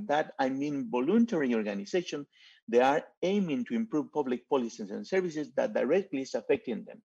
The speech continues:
So this is opposed to many of us who work in professional N G Os. So donors, external actors need to have alternative arrangements to support grassroots movement, because many of them ask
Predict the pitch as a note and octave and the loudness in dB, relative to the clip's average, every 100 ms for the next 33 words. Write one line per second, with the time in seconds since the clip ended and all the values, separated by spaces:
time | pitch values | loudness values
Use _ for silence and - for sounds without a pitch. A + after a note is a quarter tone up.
0 | _ _ - B2+ F#3+ G#3+ D#3+ - E3 C#3 | _ _ -4 -2 0 -2 -4 2 4 6
1 | D3 - _ _ _ C3 C3 D#3+ F3+ G3 | 2 -6 _ _ _ -4 2 2 4 4
2 | B2+ C3+ - C#3+ B2+ D3 D3 C#3+ C3+ B2+ | 4 0 -2 -6 2 4 4 0 -2 -2
3 | B2+ D3 - A#2+ B2+ G3+ F#3+ G#2 - - | -2 -2 0 -2 0 -2 -2 -4 -6 -14
4 | - _ _ _ _ _ _ - F3+ F3+ | -20 _ _ _ _ _ _ -2 4 4
5 | - - _ C3 A#2 F#3 A3+ G#3 C3 A2 | 4 -8 _ -14 2 6 6 6 2 0
6 | B2 - F3 E3 F3 G3 D#3+ B2+ B2+ E3 | -14 -4 -2 2 0 0 -8 -8 -8 -6
7 | F#3+ - D3 D3 D#3 A2 G#2 - _ _ | -8 -10 -12 -2 0 0 -4 -12 _ _
8 | - - - A#2+ - F#3 F#3+ F3+ C3+ B2 | -20 -20 -4 -4 -2 -2 -2 -2 -4 -4
9 | A2+ A#2 B2 G3+ G#3+ A#2+ G2+ G#2+ - - | -2 -2 0 -2 -2 -4 -4 -4 -8 -18
10 | _ C3+ - A2+ D#3 D#3 B2+ E3 D#3 D#3+ | _ -8 -8 -2 2 2 0 -4 -4 -6
11 | C#3+ F3+ G#3+ B2+ A2 A#2 - D3+ E3 A3 | -6 -2 0 0 -2 -6 -2 -2 0 2
12 | G#3 C#3 C#3+ B2+ C#3 _ - _ - D#3 | 2 2 0 0 -2 _ -20 _ -2 -2
13 | D#3+ - | -2 -8